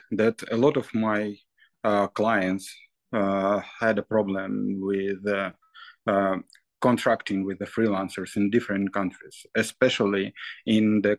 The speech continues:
con-, in countries, uh, with a cheaper cost of work, but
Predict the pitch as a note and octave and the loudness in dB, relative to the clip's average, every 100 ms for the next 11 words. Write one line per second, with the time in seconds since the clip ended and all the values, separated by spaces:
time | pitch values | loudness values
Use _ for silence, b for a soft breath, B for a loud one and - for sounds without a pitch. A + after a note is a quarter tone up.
0 | - A#2 A#2+ - G#2+ G#2 G2+ A#2+ A#2+ - | -2 -2 -2 -2 0 0 -2 -4 -4 -4
1 | F#2+ G2+ A2+ - _ _ _ G#2 - G2+ | -4 -4 -10 -20 _ _ _ 0 4 4
2 | G2 G2 G2 - A2 A2 G#2 G2 _ _ | 4 2 -2 -4 -2 0 0 -4 _ _
3 | - - A#2+ A2 G#2+ - A2 A2 G#2+ G#2 | -4 -2 0 0 -2 -2 -4 -4 -10 -4
4 | G#2+ B2+ C#3+ - - _ _ - F#2+ G#2+ | 0 2 2 -4 -20 _ _ -14 0 2
5 | A2+ | 2